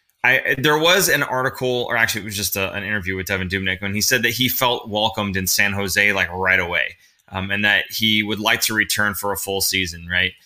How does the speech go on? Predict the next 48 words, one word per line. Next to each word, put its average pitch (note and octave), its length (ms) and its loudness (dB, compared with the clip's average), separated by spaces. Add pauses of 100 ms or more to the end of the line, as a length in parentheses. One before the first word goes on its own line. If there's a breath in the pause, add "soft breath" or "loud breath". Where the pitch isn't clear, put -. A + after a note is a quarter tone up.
(160 soft breath)
So, B2 280 2
uh, B2+ 140 4
that F#3 280 2
kind E3+ 180 2
of, B2 220 0
uh, A2+ 280 -2
struck B2+ 240 -2
a - 20 -2
tone D3+ 280 -2
with G#2 120 -4
me, G2+ 380 0
and G#2+ 420 0 (380 soft breath)
I C#3 220 4
got B2+ 300 0
to C3+ 160 2
ask A#2 280 2
Logan A2+ 340 -2
Couture A#2 480 0
during G#2+ 220 -2
the G2+ 60 -4
postgame, G2 580 -2 (380)
um, G#2+ 400 -2 (400)
a-, A#2+ 200 -2
about B2 560 0
Dubnyk's A#2 320 2
comment C3 480 2
there G#2+ 300 6
and A2 140 2
kind B2 200 2
of G2 220 -2
what A2+ 260 -2
that G2+ 300 2
means A2 580 -2
in G2+ 80 -6
terms G2+ 280 -4
of F#2+ 300 -2
the, F#2+ 160 -2
the F#2 120 -2
locker F#2+ 320 -4
room F#2+ 200 -4
and F#2 80 -4
the F2+ 60 -8
culture F#2 360 -6
in F2+ 60 -4
the F2+ 60 -6
locker F2+ 260 -6
room. F#2+ 100 -4
So, F#2+ 240 -2